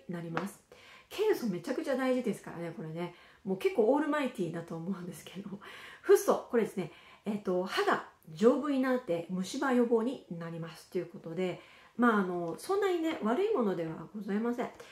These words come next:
で、めちゃめちゃね、あの、めっちゃわずかに含まれているミネラルで、一番大事なものは炭素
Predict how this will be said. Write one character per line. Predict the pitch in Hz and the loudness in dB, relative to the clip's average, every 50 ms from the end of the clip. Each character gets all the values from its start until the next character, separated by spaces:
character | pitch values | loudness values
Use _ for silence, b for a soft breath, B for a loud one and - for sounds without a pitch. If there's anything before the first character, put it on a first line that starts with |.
| B B B - | B B B 0
で、 | 220 202 | 4 4
め | 226 | 4
ち | 240 370 | 4 4
ゃ | 381 | 2
め | 370 381 | 2 2
ち | 370 370 | 2 2
ゃ | 349 330 | 0 0
ね、 | 330 330 320 - | 0 -2 -4 -4
あ | - 220 | -4 -2
の、 | 220 208 208 202 202 202 202 240 | 0 2 2 2 2 2 2 0
め | 233 285 | -2 -4
っ | 320 320 | -4 -2
ち | - | 0
ゃ | 359 | 0
わ | - - | 0 0
ず | - 349 349 | -2 -4 -6
か | - 311 | -4 -4
に | 285 | -4
含 | 294 320 320 254 | -4 -6 -4 -2
ま | 254 262 | 0 2
れ | 247 233 | 2 2
て | 226 202 | 4 2
い | 196 190 | 2 2
る | 180 170 | 2 0
ミ | 185 190 | 0 0
ネ | 190 185 | 0 -2
ラ | 175 | -2
ル | 165 165 156 156 156 156 156 | -4 -6 -8 -8 -8 -6 -2
で、 | 196 208 214 190 - - | -2 0 0 -2 -4 -6
一 | 202 - - | -12 -8 -4
番 | 233 196 190 185 | -2 -2 -2 -2
大 | 180 180 180 175 170 | -2 -4 -4 -6 -6
事 | 175 170 | -8 -8
な | 165 165 | -8 -8
も | 208 202 | -6 -4
の | 240 320 | -4 -4
は | 320 330 - | -4 -4 -4
炭 | 254 226 185 170 | -4 -4 -4 -4
素 | 156 - - | -6 -10 -14